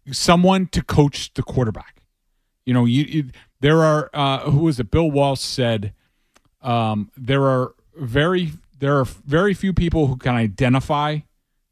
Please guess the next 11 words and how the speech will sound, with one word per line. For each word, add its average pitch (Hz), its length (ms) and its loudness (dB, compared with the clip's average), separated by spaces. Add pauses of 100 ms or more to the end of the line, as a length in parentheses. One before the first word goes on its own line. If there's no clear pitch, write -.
good 156 160 4
quarterbacks. 147 720 -2 (460)
There 127 160 2
are 131 60 2
even 135 260 2
fewer 135 400 2
that 107 240 -6
can 104 160 -4
teach - 560 -8 (320)
good 120 140 -2
quarterbacking. 85 580 -6